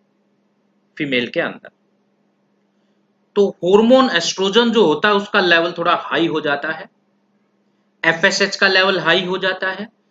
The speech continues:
तो ये development की वजह से जो प्राइमरी follicle होता है, वो secondary follicle में change हो जाता है, mainly एफ़एसएच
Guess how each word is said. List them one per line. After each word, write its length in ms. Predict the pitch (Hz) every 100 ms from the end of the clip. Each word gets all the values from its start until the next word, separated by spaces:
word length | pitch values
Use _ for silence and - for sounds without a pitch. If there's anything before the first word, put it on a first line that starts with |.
| _ _ _
तो 200 | 202 202 _ 156
ये 220 | 120 285
development 680 | 202 190 175 196 220 285 285
की 120 | 277
वजह 300 | 202 165 180
से 520 | 175 165 175 262 - - _ _ 190
जो 60 |
प्राइमरी 500 | 196 - 170 175 262
follicle 480 | 285 233 220 220 202
होता 280 | 170 160 156
है, 320 | 151 156 185
वो 160 | 208 214
secondary 600 | - 175 185 196 214 233
follicle 420 | 190 165 151 160
में 120 | 240
change 260 | 208 170 127
हो 80 |
जाता 280 | 107 98 -
है, 80 | 147
mainly 380 | 156 156 180 311 330 - _ -
एफ़एसएच 600 | 165 190 185 233 247